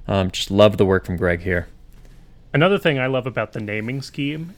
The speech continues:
Speaker 2: is they refer to it as different speeds through which you
Speaker 1: Hmm.
Speaker 2: travel through the reading line.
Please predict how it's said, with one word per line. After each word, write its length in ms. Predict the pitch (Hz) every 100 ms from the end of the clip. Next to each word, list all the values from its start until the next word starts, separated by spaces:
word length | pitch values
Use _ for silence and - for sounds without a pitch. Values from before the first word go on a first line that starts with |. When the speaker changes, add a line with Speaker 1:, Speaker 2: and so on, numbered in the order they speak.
| -
Speaker 2:
is 280 | 131 117 107
they 160 | - 127
refer 280 | 120 170 151
to 260 | - 135
it 160 | 123 -
as 220 | 127 110
different 380 | - 127 107 101
speeds 880 | - - 127 107 120 147 156 - - - - - _ - -
through 140 | 143
which 280 | 131 139 -
you 140 | 131
Speaker 1:
Hmm. 240 | 120 107 98
Speaker 2:
travel 360 | 127 123 139
through 220 | 131 156
the 80 | 139
reading 300 | 135 139 143
line. 340 | 139 147 180